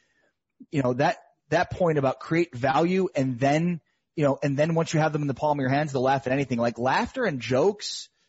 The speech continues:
a lot, sometimes it's the words you say and how you say them, but a lot of times it's more of just the momentum of the conversation. I'm engaged with this person, so,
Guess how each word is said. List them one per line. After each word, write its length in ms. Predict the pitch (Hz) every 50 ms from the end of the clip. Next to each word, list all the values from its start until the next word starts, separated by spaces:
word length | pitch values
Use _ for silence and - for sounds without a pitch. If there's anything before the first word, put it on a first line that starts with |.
| _ _ _ _ _ _ _ _
a 60 | 151
lot, 260 | 160 196 220 208 - -
sometimes 400 | - 247 240 214 220 196 165 139
it's 140 | 147 -
the 100 | - 160
words 320 | 147 139 151 170 185 170 151
you 80 | 160
say 400 | 143 - - 165 160 165 165 156
and 80 | 131 131
how 80 | 127 139
you 120 | 131 120
say 360 | - - - - 175 185 202
them, 220 | 170 147 139 131 127
but 100 | 131 127
a 60 | 127
lot 160 | 139 170 220
of 80 | 254 -
times 240 | 214 202 175 143
it's 160 | 135 127 - 151
more 180 | 160 175 185
of 60 | 175
just 180 | 139 160 156 -
the 80 | 160 147
momentum 460 | 139 135 135 135 160 180 160 165 151
of 100 | 143 123
the 60 | 123
conversation. 800 | - 147 147 135 120 117 - - - - - - 127 107 101 98 _ _ _ _ _ _ _ -
I'm 160 | 147 151 147
engaged 400 | 143 135 127 117 151 170 190 175
with 80 | 165 151
this 120 | 170 156
person, 320 | - - 175 170 - 156 143
so, 440 | - - 156 147 143 139 127 135